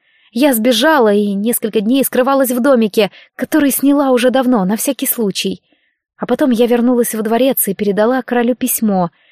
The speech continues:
что раскрою заговор в обмен на помилование. "Так это... с тобой он хотел встретиться?" осенила Алистара.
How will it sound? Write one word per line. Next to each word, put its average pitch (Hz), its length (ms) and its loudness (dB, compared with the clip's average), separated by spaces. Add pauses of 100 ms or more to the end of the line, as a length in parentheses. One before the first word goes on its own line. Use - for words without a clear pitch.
(100)
что - 180 -4
раскрою 262 540 2
заговор 240 540 0 (180)
в 202 100 -2
обмен 240 340 2
на 240 100 2
помилование. 180 880 -2 (1080)
"Так - 260 -16
это... 202 480 0 (420)
с - 160 -10
тобой 208 420 2
он 262 60 2
хотел 240 320 0
встретиться?" 190 680 -2 (240)
осенила 202 440 -2
Алистара. 185 560 0